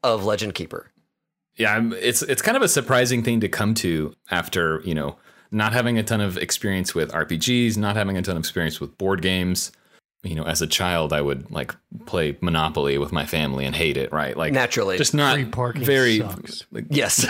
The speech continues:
Speaker 1: <laughs> it's a terrible game. <laughs>
Speaker 2: So I am the D M for my group of friends. We play, we're, like, friends from college, and we play every Saturday or every other Saturday. We try to.
Speaker 3: Ooh, I'll be there.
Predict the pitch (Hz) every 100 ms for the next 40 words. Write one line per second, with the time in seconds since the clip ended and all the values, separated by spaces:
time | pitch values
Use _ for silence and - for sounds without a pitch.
0 | 784 - - 180 - 156 123 120 95 95
1 | - - - - 960 - 906 - - -
2 | - - - - - - - - - -
3 | 135 123 123 - 120 151 131 123 117 101
4 | 90 113 104 101 95 92 - 95 90 85
5 | 80 78 101 98 - 85 82 80 - -
6 | - 92 92 - 90 85 85 82 82 85
7 | - 117 117 117 110 101 92 90 80 82
8 | 80 80 - 92 90 85 85 80 - _
9 | _ _ _ _ 92 92 98 92 82 76
10 | 76 76 85 82 104 90 82 - 78 73
11 | 85 85 85 73 - 73 78 - - 392
12 | 427 440 392 254 285 247 226 208